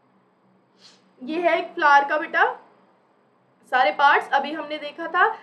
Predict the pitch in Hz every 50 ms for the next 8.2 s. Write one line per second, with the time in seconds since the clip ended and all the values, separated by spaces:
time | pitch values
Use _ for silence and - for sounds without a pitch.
0 | - _ _ - 254 294 311 311 339 294 - 285 285 285 311 302 381 427 440 494
1 | 494 - - - _ _ _ _ - 254 277 302 415 466 - - - - _ _
2 | _ _ 262 285 277 - 381 440 539 523 - - - _ _ _ _ _ - 294
3 | 294 - 254 - 233 220 202 196 196 - - - - 269 277 - - 415 508 605
4 | 571 - - - - - 262 277 - 381 494 571 571 571 - - _ _ _ _
5 | _ 294 285 302 302 311 320 349 370 381 370 285 277 269 269 - 262 240 220 -
6 | - 262 269 294 311 311 - 370 370 359 - - 269 269 269 262 254 254 262 294
7 | 311 330 320 349 349 349 349 349 339 370 339 339 339 320 311 311 311 311 320 320
8 | 311 320 311